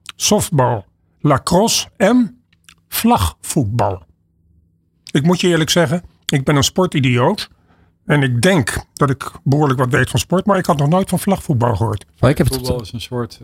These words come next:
Speaker 3: American football. Maar dan dat je, heb je aan de zijkant van je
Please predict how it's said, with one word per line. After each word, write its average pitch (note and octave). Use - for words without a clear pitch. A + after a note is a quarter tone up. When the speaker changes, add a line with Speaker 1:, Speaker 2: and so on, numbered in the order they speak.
Speaker 3:
American A#2
football. D3
Maar G#2+
dan A#2
dat G#2
je, G#2
heb F#2+
je G#2
aan G2
de F#2+
zijkant A2+
van G#2+
je G2+